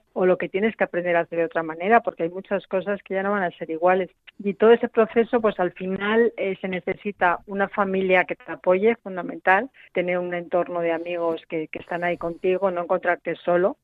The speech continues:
porque, porque la soledad es un problema para muchas cosas y para una situación de estas mucho más. Entonces yo creo que,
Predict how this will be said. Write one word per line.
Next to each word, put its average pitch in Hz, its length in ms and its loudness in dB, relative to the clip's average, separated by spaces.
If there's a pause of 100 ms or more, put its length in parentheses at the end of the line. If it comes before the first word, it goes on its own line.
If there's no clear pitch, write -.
porque, 160 640 0
porque 170 240 -6
la 165 140 0
soledad 165 460 -2
es - 160 -16
un 175 180 -10
problema 175 420 0
para 165 220 -2
muchas 175 340 -2
cosas 202 480 -2
y 202 60 -8
para 160 180 -8
una 170 160 -6
situación 170 480 -8
de 208 120 -8
estas 175 300 -4
mucho 175 300 -12
más. 175 280 -6 (340)
Entonces 196 240 0
yo 208 100 2
creo 214 340 4
que, 185 360 2